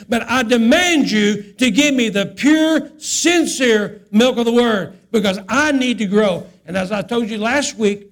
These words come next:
some of you was not here, but the benefits of coming to church is in three stages. Number one, just show up.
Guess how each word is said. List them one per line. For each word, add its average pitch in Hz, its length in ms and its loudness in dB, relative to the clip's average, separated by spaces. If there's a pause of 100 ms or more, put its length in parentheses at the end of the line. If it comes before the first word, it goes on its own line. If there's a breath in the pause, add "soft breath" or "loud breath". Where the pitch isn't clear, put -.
(120)
some 247 140 -2
of 220 140 2
you 214 100 0
was 202 180 -2
not 240 220 -2
here, 240 340 0 (260 loud breath)
but 214 120 0
the 185 100 -2
benefits 262 440 0
of 208 140 -6
coming 262 240 -2
to 233 60 -6
church 269 320 0
is 202 140 -8
in 190 160 -6
three 294 240 0
stages. 208 480 -2
Number 233 280 0
one, 285 460 0 (200 loud breath)
just 226 220 0
show 311 460 0
up. 320 360 -2